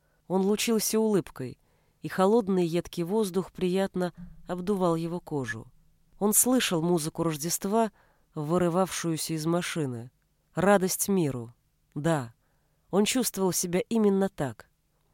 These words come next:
Мистер Партридж не знал, хотел ли человек за рулем забрать его с собой, чтобы Бинг оставил свою маску, ведро с щелоком, обошел забор и сел на пассажирское сиденье.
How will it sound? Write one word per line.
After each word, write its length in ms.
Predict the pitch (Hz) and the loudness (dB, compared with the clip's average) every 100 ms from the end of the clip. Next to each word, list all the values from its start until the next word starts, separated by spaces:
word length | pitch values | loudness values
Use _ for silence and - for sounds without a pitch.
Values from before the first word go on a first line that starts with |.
| _ - | _ -2
Мистер 360 | 233 - 226 | 0 2 -2
Партридж 640 | - 240 233 202 190 - 180 | 2 4 4 0 -2 -4 -2
не 140 | 214 | -2
знал, 400 | 202 240 165 120 _ _ _ _ _ | 0 2 2 0 _ _ _ _ _
хотел 380 | - 220 277 240 | -4 -2 2 2
ли 140 | 151 | 2
человек 400 | - 160 156 160 | 0 0 0 0
за 140 | 139 165 | 0 0
рулем 300 | 170 202 175 | 2 2 0
забрать 440 | 170 165 156 - | 0 0 -2 -2
его 140 | 151 | -4
с 40 | 156 | -2
собой, 460 | - 180 143 113 - _ _ _ | -2 -2 -4 -8 -14 _ _ _
чтобы 320 | - - 156 | -8 -2 -2
Бинг 300 | 147 165 151 | 2 2 0
оставил 460 | 151 - 165 147 139 | -4 -2 -2 0 -2
свою 320 | - 143 139 | -4 -2 0
маску, 420 | 156 208 - - | 2 2 2 -2
ведро 320 | 135 139 147 | -4 -4 -4
с 80 | 139 | -4
щелоком, 640 | - - 196 185 - 143 - _ _ _ _ | -4 -2 0 0 -2 -6 -8 _ _ _ _
обошел 480 | 233 170 160 160 147 | -2 0 0 0 0
забор 520 | 123 147 143 208 196 - _ _ _ _ _ | 0 -2 2 2 0 -6 _ _ _ _ _
и 100 | 247 | -2
сел 280 | - 226 208 | 0 2 4
на 120 | 175 | 2
пассажирское 760 | 156 - 175 156 139 - 156 151 | -2 -2 -2 -2 -4 -4 -4 -4
сиденье. 600 | - 160 143 123 113 | -4 -4 -6 -6 -8